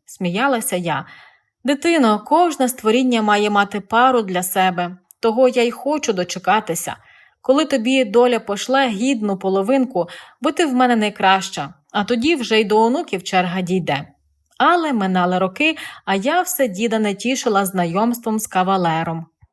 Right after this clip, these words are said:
«То все твоя вина», — казала бабуся. «Не хотів, аби я їй прищеплювала любов до готування, до шиття, до прибирання. Вона й виросла, як той хлопець,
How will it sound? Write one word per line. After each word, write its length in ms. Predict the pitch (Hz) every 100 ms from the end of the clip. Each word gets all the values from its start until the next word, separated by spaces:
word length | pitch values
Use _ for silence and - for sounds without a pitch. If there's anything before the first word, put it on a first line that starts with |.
| _ _ _ _ _
«То 180 | 254 359
все 340 | 392 - 226 247
твоя 520 | 240 311 233 185 185
вина», — 520 | 196 196 190 185 185 -
казала 440 | 190 190 190 185
бабуся. 560 | 202 190 196 185 - - _ -
«Не 180 | 208 226
хотів, 440 | 269 262 320 269
аби 240 | 190 180 196
я 200 | 214 233
їй 220 | 220 233
прищеплювала 880 | 233 208 196 233 226 226 202 196 202
любов 380 | 202 180 220 190
до 120 | 220
готування, 800 | 254 294 247 160 175 220 220 185
до 140 | 170 208
шиття, 600 | - 175 - 147 208 226 - _
до 160 | 185 202
прибирання. 800 | 196 185 185 175 220 254 202 185 - _ -
Вона 280 | 185 202 196
й 80 | 180
виросла, 520 | 330 370 311 214 175
як 160 | 190
той 160 | 190 220
хлопець, 560 | - 233 202 165 147